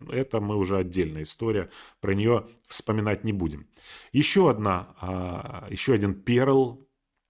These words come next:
Путина. «Россия не аннексировала Крым, а пришла на помощь людям,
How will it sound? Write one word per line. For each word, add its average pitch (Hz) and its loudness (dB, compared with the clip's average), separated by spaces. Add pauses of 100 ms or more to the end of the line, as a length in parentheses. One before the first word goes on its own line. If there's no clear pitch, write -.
(440)
Путина. 113 0
«Россия 117 2
не 110 0
аннексировала 104 0
Крым, 139 -4
а 101 -4
пришла 113 -4
на 104 -2
помощь 101 -2
людям, 117 -2